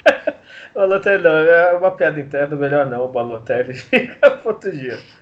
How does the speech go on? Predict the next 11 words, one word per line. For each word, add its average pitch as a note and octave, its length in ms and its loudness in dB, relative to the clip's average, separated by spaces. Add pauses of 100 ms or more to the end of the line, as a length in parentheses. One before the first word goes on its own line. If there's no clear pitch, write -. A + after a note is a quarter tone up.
(260)
Então G#3 140 4
é F3 180 10
isso, C3 200 -8
vai, C#3 180 -2
continua D3 380 -6
aí D3 160 0
que D3+ 160 -14
eu A#2 360 -6 (120)
já B2+ 100 0
me C3+ 100 -10
perdi. A#2 400 -6